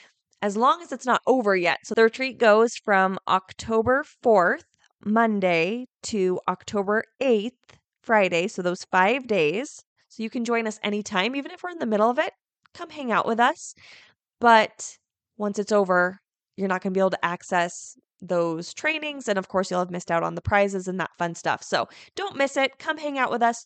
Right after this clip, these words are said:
thriving nurse dot com forward slash retreat. I wanna give you a whole bunch of love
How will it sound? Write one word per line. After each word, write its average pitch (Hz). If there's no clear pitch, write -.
thriving 247
nurse 240
dot 214
com 196
forward 220
slash 220
retreat. 226
I 214
wanna 208
give 196
you 196
a -
whole -
bunch 311
of 254
love 226